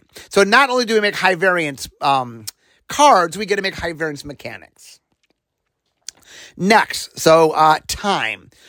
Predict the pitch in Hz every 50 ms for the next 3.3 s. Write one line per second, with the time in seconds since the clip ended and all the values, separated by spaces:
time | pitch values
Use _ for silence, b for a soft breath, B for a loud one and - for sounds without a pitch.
0 | b b - - 226 240 262 302 320 339 320 262 247 214 - - 220 214 214 190
1 | 175 196 185 180 185 - 185 175 180 180 185 185 160 - 147 156 165 180 180 160
2 | 131 - - 117 123 127 135 139 139 160 170 - - 208 220 214 - 185 156 127
3 | 131 131 123 123 127 139